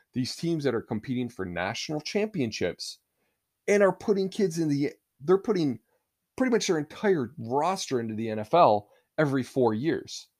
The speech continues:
Like, it, it just is what it is. So I don't necessarily agree that it's not time to worry.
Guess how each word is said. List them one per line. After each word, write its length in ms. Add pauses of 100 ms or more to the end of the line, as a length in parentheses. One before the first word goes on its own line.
(360)
Like, 240 (320)
it, 120 (180)
it 120
just 380
is 220
what 260
it 120
is. 320 (260)
So 420 (160)
I 140
don't 240
necessarily 580
agree 300
that 160
it's 160
not 220
time 340
to 80
worry. 560